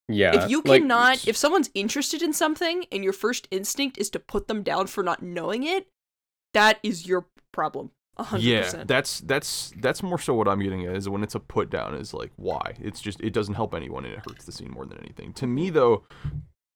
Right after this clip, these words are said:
Speaker 3: I like the r-, initial reaction, right? I like that you're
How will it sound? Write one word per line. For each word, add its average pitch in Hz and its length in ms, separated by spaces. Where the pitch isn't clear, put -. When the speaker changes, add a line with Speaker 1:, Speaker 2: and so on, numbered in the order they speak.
Speaker 3:
I 160 160
like 180 320
the 175 100
r-, 117 240
initial 143 500
reaction, 120 720
right? - 240
I 135 60
like 135 320
that 117 300
you're 120 560